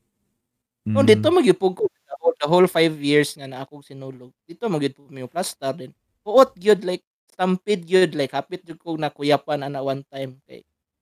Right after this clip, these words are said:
Speaker 1: gibira gyud ko fireman kay wa na gi-, sa sta-, stampede na dito sa Robinson's Fuente niya. Timingan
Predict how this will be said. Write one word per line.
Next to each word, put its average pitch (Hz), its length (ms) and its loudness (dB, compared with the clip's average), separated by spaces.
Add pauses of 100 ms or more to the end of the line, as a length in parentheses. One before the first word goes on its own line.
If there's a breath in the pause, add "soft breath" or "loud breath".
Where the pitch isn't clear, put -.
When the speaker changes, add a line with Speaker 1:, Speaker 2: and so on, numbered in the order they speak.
(120)
Speaker 1:
gibira 147 320 6
gyud 147 240 4
ko 143 140 -10
fireman 139 500 0
kay 127 240 -16 (1300)
wa 175 140 -10
na 160 240 4
gi-, 139 340 -8 (640)
sa 175 80 -16
sta-, 175 240 2
stampede 185 480 0
na 202 160 6
dito 196 160 4
sa 190 240 2
Robinson's 180 560 2
Fuente 180 400 -6
niya. 139 160 -8
Timingan 175 540 2